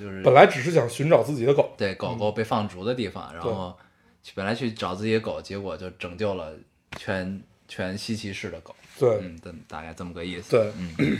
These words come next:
Speaker 2: <clears throat> 很俗套的一个故事啊。
Speaker 1: 嗯。
Speaker 2: 然后其中我，我觉得咱们就不聊那些隐喻了吧，因为我也不确定什么不能聊，
Speaker 1: 嗯，
Speaker 2: 所以我们干脆，
Speaker 1: 嗯。
Speaker 2: 干脆就不聊那些政治隐喻，
Speaker 1: 嗯。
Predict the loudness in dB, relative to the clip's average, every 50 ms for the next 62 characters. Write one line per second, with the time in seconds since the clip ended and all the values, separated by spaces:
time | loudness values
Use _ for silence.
0 | -4 -10 -10 -4 -2 -2 0 4 4 4 6 6 8 6 6 6 8 6 6 6
1 | 6 2 0 -4 -14 -20 _ -20 -20 _ _ -8 -2 2 6 8 8 8 8 6
2 | 0 4 6 6 6 8 6 6 4 4 0 -2 0 4 4 6 6 6 4 4
3 | 0 2 6 6 8 8 8 6 4 2 2 2 -2 -4 0 4 4 4 4 4
4 | 2 0 0 2 2 2 4 4 2 2 0 -4 -18 _ _ -10 -8 -4 -2 0
5 | 4 4 4 4 2 -4 -10 _ _ _ _ -12 -6 -4 -2 0 0 0 2 2
6 | 2 2 0 0 0 -2 -2 -2 -2 -4 -2 -2 -4 -2 0 0 0 0 0 -2
7 | 0 4 4 4 6 8 10 10 10 10 8 6 4 4 4 -2 4 8 8 8
8 | 8 8 6 8 8 8 8 8 8 8 8 6 4 6 6 6 8 8 6 6
9 | 6 2 2 0 0 2 2 2 2 0 -4